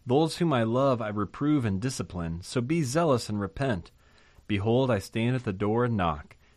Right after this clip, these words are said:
If anyone hears my voice and opens the door, I will come in to him and eat with him, and he with me.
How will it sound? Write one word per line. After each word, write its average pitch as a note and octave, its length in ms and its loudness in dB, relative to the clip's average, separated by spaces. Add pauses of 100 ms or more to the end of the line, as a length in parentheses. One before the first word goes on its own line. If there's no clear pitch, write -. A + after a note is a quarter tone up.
If - 140 -8
anyone A#2+ 320 4
hears B2+ 280 2
my C3+ 160 2
voice B2 380 0
and G#2+ 120 -2
opens B2 420 -4
the C#3 100 -6
door, F#2 440 -2
I G2+ 100 -6
will G2 140 -4
come C#3 320 -4
in C#3+ 160 -2
to G2 120 -4
him A2 300 -2
and G#2 220 -6
eat A2 200 -6
with - 180 -10
him, E2+ 280 -6 (100)
and F#2 140 -6
he A#2 220 -2
with F#2 200 -4
me. A2+ 340 0